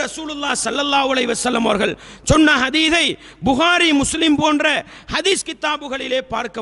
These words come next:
முடிகிறது. அன்பார்ந்தவர்களே, இப்படி ஏகப்பட்ட சிறப்புகள் மதீனாவுக்கு. எந்த அளவுக்கு என்று சொன்னா, மதீனாவை பத்தி ரசூலுல்லாஹ் ஸல்லல்லாஹு அலைஹி வஸல்லம் அவர்கள் சொல்கிற பொழுது சொன்னாங்க,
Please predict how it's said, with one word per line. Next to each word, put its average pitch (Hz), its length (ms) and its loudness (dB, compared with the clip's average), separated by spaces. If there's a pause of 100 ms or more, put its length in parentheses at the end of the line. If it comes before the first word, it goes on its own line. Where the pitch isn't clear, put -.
முடிகிறது. 143 440 -10 (380)
அன்பார்ந்தவர்களே, 269 720 -4 (100)
இப்படி 320 300 -2 (500)
ஏகப்பட்ட 302 680 0
சிறப்புகள் 220 580 -8
மதீனாவுக்கு. 180 640 -8 (300)
எந்த 190 200 -2
அளவுக்கு 240 320 -6
என்று 196 220 -12
சொன்னா, 214 260 -4 (1700)
மதீனாவை 302 520 4 (100)
பத்தி 320 260 0 (580)
ரசூலுல்லாஹ் 302 520 0 (100)
ஸல்லல்லாஹு 285 500 0
அலைஹி 254 200 -2
வஸல்லம் 254 400 -4
அவர்கள் 240 320 -2
சொல்கிற 247 260 -2 (120)
பொழுது 214 200 -4 (120)
சொன்னாங்க, 220 360 -4